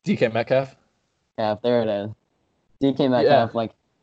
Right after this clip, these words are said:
Speaker 2: like, teams passed up on him, and now he's seeming like he's gonna be one of the best wide receivers in the league. And he,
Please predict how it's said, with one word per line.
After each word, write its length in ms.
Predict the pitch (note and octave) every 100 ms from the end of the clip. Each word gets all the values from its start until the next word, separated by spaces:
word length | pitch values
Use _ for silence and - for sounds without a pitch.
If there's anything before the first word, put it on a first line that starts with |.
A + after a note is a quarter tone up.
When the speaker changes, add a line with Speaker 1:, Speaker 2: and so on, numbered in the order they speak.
| _ _ _ - - - _ _ _ -
Speaker 2:
like, 340 | A#2+ A#2 -
teams 200 | - D#3+
passed 280 | D#3 C#3+ C#3
up 100 | C#3
on 140 | B2 A#2+
him, 280 | A#2 A2+
and 120 | G#2+ G#2+
now 420 | G#2+ G#2+ G#2 G#2+ _ -
he's 160 | B2+
seeming 220 | - A#2+ A#2
like 160 | A2
he's 140 | A2 G2
gonna 160 | A2+
be 100 | A2
one 120 | G#2+
of 60 | A2
the 120 | G#2 F#2 _ _ _ _ _ _ _
best 220 | G#2+ G#2
wide 160 | A2+ G#2+
receivers 300 | G#2 G#2+ G2+
in 80 | G2
the 60 |
league. 320 | F#2+ G2+ G2 G2 _ _ _ _ _ _
And 120 | G2 G2
he, 100 | G#2